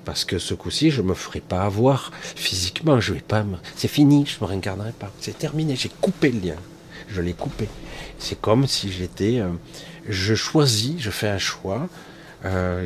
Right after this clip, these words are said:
qui est, euh, de me couper de ça. Hein. Et donc c'est terminé. Hein. Hum, je le ferai pas, donc c'est... Euh, je pourrais...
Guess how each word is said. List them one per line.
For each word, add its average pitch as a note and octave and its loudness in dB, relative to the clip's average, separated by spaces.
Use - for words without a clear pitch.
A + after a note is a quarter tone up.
qui F#2 -2
est, G#2 4
euh, E2+ -2
de F#2+ 4
me A2+ 8
couper B2 0
de - -8
ça. - -4
Hein. G2+ -6
Et F2 0
donc B2 2
c'est - -6
terminé. A2+ -2
Hein. A2+ -2
Hum, F2+ 0
je F2 -2
le F2+ 2
ferai - -6
pas, C#3 4
donc A#2 2
c'est... D#2 -6
Euh, F2 2
je G#2 0
pourrais... G#2+ 2